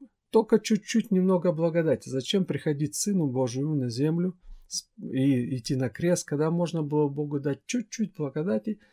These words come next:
чуть-чуть человека растормошить, разбудить из его духовного сна, можно сказать, из его какой-то болезни, и он может выбрать Бога.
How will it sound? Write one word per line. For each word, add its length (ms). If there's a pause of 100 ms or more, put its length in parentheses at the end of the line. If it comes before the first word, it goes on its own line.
(280)
чуть-чуть 540
человека 480
растормошить, 680
разбудить 840
из 160
его 260
духовного 760
сна, 560
можно 280
сказать, 440 (400)
из 160
его 160
какой-то 400
болезни, 580 (300)
и 60
он 120
может 320
выбрать 360
Бога. 300